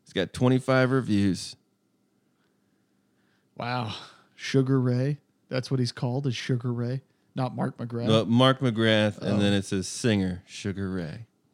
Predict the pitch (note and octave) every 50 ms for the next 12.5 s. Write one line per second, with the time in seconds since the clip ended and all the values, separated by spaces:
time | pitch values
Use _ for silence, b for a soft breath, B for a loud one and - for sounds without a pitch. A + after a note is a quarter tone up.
0 | _ - A#2 A#2+ A#2+ A2 A2 _ _ _ b b b b b b b b b b
1 | b b b b C3+ D3+ C3+ G#2+ - - C3 C#3+ D3+ D3 D3 - - - C#3+ E3+
2 | E3+ - - - G#3+ G#3 G3+ - - - - - C4 B3 B3 B3 B3 B3+ C4+ C#4+
3 | C4 G#3 C3+ G2 F#2+ - D3+ D3 D3+ D3+ F3 F#3+ G3 F3+ - F#3 E3 C3 F#3+ F#3+
4 | F#3+ F3+ E3+ F3+ E3 - D#3 C#3+ - - F3 F3+ F3+ F3+ D#3+ E3+ E3 D#3 D#3+ F3
5 | E3+ E3 E3 E3 E3 D#3+ E3 - - - _ _ _ _ _ _ _ _ _ _
6 | b b b b b b b b b b b C#3+ C#3+ C3+ B2 A#2 - _ - -
7 | - F3 E3+ D#3 - - - - E3+ E3 E3 E3+ E3+ E3+ E3+ E3+ E3+ E3+ D#3 -
8 | _ _ - C#2 G2+ A#2+ C3 C#3 C3+ - E3 D#3+ D#3 D3 - - C3+ - - D#3
9 | D3+ D#3 D#3+ E3 E3 E3+ - - - _ _ _ _ _ _ _ _ _ _ _
10 | - - D#3 B2 G2+ - - - C3+ G#2+ A#2 - - - _ _ _ _ G#2+ A2
11 | A#2 B2 B2+ C#3 D#3 F#3 F#3 - _ - - B2+ A#2+ A#2 A#2+ A#2 A#2 - A2+ G#2+
12 | A2+ B2+ B2 A#2 A2 G2+ G#2 G#2+ A#2+ C3